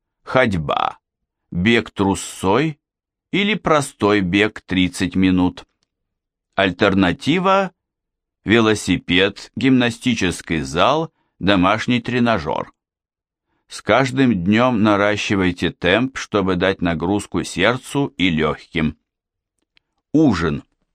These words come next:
Включите в него, по крайней мере, два продукта из списка противовоспалительных компонентов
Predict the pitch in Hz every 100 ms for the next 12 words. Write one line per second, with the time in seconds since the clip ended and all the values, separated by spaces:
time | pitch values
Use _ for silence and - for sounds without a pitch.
0 | _ _ _ _ _ - 120 123 220 220
1 | 180 143 135 151 156 120 - 120 120 110
2 | 107 120 120 113 80 95 110 104 95 85
3 | 85 139 - - 131 131 _ _ _ 117
4 | 113 - 135 135 - 127 117 110 110 104
5 | 98 95 - 85 95 95 87 87 78 80
6 | 73 73 73 98 156 185 175